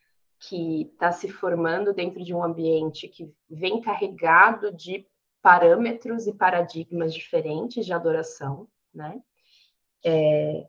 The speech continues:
uma igreja que tá sob ataque de falsos mestres, então, que, que precisa ter um zelo ainda maior com relação a quem exerce algum tipo de autoridade, algum tipo de de, de,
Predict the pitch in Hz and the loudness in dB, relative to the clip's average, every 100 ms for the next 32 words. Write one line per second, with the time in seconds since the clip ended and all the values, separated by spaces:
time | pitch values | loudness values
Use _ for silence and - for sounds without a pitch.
0 | _ 190 208 202 185 175 175 - - 226 | _ -2 0 2 0 -2 -6 -10 2 6
1 | 262 - - 233 226 208 - 175 190 - | 8 4 0 0 2 -2 4 2 2 -10
2 | 185 - 175 175 170 165 160 165 156 _ | -18 0 2 2 -6 -8 -6 -8 -12 _
3 | 226 - - _ _ 170 170 175 170 170 | -16 -16 -20 _ _ -8 -4 0 2 0
4 | 170 _ _ _ _ _ - 175 170 170 | -4 _ _ _ _ _ -10 -6 -4 -4
5 | 160 170 - _ 180 - 208 - - 233 | -4 -4 -8 _ -6 0 0 -2 -10 -6
6 | 262 262 247 - 202 196 202 185 190 190 | -4 -2 -2 0 -2 0 -2 -2 -2 -2
7 | 180 214 254 254 214 185 170 196 - 202 | -2 -2 -2 -2 -2 2 2 2 -2 -6
8 | 190 180 - 180 170 - - 214 214 262 | -4 -6 -6 -4 -4 -6 -4 0 0 0
9 | 277 269 - 208 185 175 185 220 262 - | -4 -8 0 0 0 -4 -2 0 -2 -6
10 | - 202 196 202 226 - 208 196 190 190 | -4 -2 0 -2 -4 -6 -10 -6 -6 -6
11 | 190 185 180 165 175 175 170 165 170 196 | -6 -8 -4 -2 0 -2 -2 -4 -2 -8
12 | 202 196 - 175 175 175 - _ _ _ | -8 -12 -12 -12 -8 -8 -8 _ _ _
13 | _ 156 165 165 _ 156 160 170 170 160 | _ -8 -6 -6 _ -10 -4 0 0 0
14 | 156 156 | -2 -4